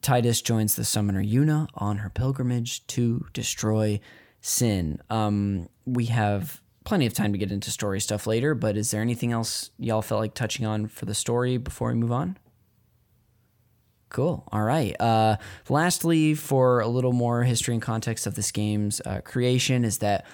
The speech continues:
development of Final Fantasy X began in nineteen ninety-nine with a budget of thirty-three million dollars and a team of over one hundred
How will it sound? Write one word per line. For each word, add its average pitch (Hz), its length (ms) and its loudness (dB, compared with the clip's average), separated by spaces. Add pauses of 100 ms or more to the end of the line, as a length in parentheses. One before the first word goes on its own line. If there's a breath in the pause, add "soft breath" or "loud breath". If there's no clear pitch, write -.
(240 loud breath)
development 139 600 2
of 120 120 -4
Final 120 200 0
Fantasy 110 320 -2
X 107 240 0
began 135 440 0
in 107 160 -2
nineteen 107 320 -2
ninety-nine 123 480 0
with 110 100 -6
a - 60 -10
budget 95 260 -4
of - 80 -10
thirty-three 170 800 -2 (400 loud breath)
million 147 580 6
dollars 113 480 4
and 131 160 0
a 120 60 2
team 143 400 0
of 107 180 -2
over 101 260 0
one 107 200 0
hundred 139 580 2